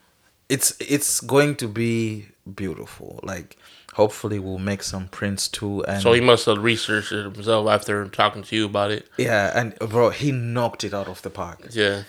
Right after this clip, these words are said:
Speaker 1: Like, I saw it, I was so excited. Excuse me. I called Victor, my brother,
Speaker 2: Mm-hmm.
Speaker 1: and, like, Lindsay, my partner, I was like, "Yo, you need to check this. I think this is, this is it. This is perfect."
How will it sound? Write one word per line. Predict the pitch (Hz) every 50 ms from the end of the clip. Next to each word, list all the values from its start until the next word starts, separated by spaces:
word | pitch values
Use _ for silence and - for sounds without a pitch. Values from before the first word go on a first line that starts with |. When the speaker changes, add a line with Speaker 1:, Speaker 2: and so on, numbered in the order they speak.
| - - -
Speaker 1:
Like, | 110 120 120 107 - - - _ _ _
I | 113 113
saw | 120 - - - 143 139 143 160 170
it, | 175 180 185 175 - - _
I | - 113
was | 113 107 110 107 -
so | - 117
excited. | 110 98 - - 110 110 113 107 101 - - _ _ _ _ _ -
Excuse | - - - - - - 110 110 104
me. | 107 87 90 - _ _ _ _ _ - _
I | - 104
called | 117 - - 139 127 120 107
Victor, | 98 90 104 120 127 127 - 147 139
my | 135 127
brother, | 120 131 131 135 135 135 143 143 139 135
Speaker 2:
Mm-hmm. | 120 110 107 104
Speaker 1:
and, | 104 101 98 98 - - - - - - - - - _ _
like, | - 98 98 95 95 - - - - _ _ - _ - -
Lindsay, | 104 110 117 120 117 107 110 110
my | 107 104
partner, | 104 - 123 117 110 107 117 110
I |
was | 110 107
like, | 101 101 92 - -
"Yo, | 110 107 101 90
you | 90 90 98 120
need | 113 107 104 95 85
to | - 92 - -
check | - - 101 92 85 -
this. | - 101 101 98 92 -
I | - 98 101
think | - - 107 107 101 - - - _ _ _
this | - - 98 95 92 98 101 101 - -
is, | 104 90 90 - - - _
this | - 85 101 127 131 127 - -
is | 107 95 -
it. | 98 98 76
This | 92 117 117 - 101
is | -
perfect." | - - - 104 92 - - - - _ -